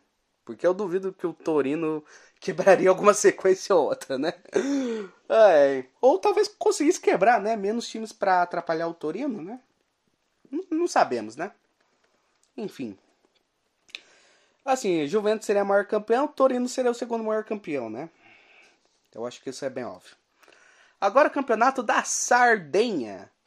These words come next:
que teria o Cagliari como time da segunda divisão, ou Bia e Torres da terceira, Arzacena, Ilva Maddalena, Costa Orientale, Sarda e Atlético Uri da quarta divisão,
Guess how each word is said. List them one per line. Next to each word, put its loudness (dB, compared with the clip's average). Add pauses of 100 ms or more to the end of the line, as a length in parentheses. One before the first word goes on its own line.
que -16
teria 0
o -6
Cagliari -2
como -8
time -10
da -8
segunda -8
divisão, -4 (420)
ou 0
Bia 0
e -2
Torres 0
da 0 (160)
terceira, -2 (580)
Arzacena, 0 (580)
Ilva 2
Maddalena, 2 (240)
Costa 2
Orientale, 2
Sarda 0
e 2
Atlético -4
Uri -2
da -6
quarta -6
divisão, -4